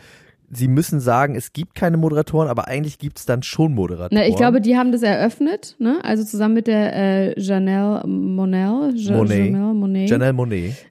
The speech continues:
Speaker 2: Ähm, und ich glaube, dann wird einfach nur der Stab übergegeben, immer von Laudator to Laudator.
Speaker 1: Ja.
Speaker 2: Weil sie sagen, es geht, das geht dann auch einfach schneller. Es ist ja wirklich fürchterlich lang. Ähm, also die haben's eröffnet. Wie fandest du dieses Eröffnungsspektakel?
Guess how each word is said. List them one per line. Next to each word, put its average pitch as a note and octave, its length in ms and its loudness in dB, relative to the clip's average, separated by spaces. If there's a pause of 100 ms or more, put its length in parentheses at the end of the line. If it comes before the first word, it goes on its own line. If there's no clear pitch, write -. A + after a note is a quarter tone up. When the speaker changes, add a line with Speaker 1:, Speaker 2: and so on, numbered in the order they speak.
Speaker 2:
Ähm, G3 580 2 (100)
und G3 420 0 (280)
ich - 100 -8
glaube, G#3 240 0
dann G#3+ 240 2
wird A3+ 100 -2
einfach G#3 240 0
nur G#3+ 140 2
der G3+ 80 2
Stab G3+ 380 0
übergegeben, F3 600 0
immer F3+ 260 0
von F3+ 300 0
Laudator F3 600 0
to - 160 -6
Laudator. E3 760 0 (1040)
Speaker 1:
Ja. G2+ 240 2
Speaker 2:
Weil E3+ 120 0
sie D#3 60 -4
sagen, F3+ 120 4
es F3+ 80 -2
geht, F#3+ 100 0
das F#3 140 -2
geht F#3+ 240 0
dann F3 80 -4
auch D#3 80 -4
einfach E3 160 -6
schneller. F3 420 0
Es D#3+ 100 -6
ist F3 140 -8
ja F3 140 0
wirklich E3+ 260 -8
fürchterlich D#3 480 -4
lang. D3 220 -10 (840)
Ähm, F3+ 680 0
also G#3 160 4
die A3+ 80 6
haben's C4+ 160 2
eröffnet. F#3+ 340 2
Wie B3+ 80 4
fandest C#4 340 2
du C#4 40 0
dieses A#3+ 280 2
Eröffnungsspektakel? B3+ 2000 -2